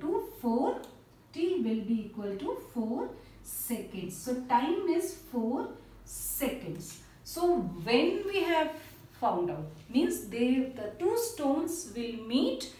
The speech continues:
after four seconds. But where they will meet?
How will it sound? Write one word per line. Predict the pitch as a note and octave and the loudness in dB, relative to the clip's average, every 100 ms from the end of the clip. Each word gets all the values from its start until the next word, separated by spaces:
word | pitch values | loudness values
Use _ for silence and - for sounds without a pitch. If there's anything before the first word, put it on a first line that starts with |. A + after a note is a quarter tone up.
| - - G#3 | -20 -2 2
after | B3 - - - G#4+ - - - - | 2 0 -6 -2 -2 -2 -6 -16 -2
four | C4+ C4 C#4+ | 6 6 6
seconds. | D4 - A4 A4 G3 F#3 - - - - A#3+ | 0 -2 -2 -4 -6 -6 -10 -14 -20 -12 2
But | - - - - - D#3 E3+ | 2 2 -2 -14 -14 -10 -2
where | A#3 D#4+ F4 | 2 4 2
they | F4 F4+ F4 | 0 0 2
will | D#4+ | 4
meet? | D4+ D4+ - | 4 2 -4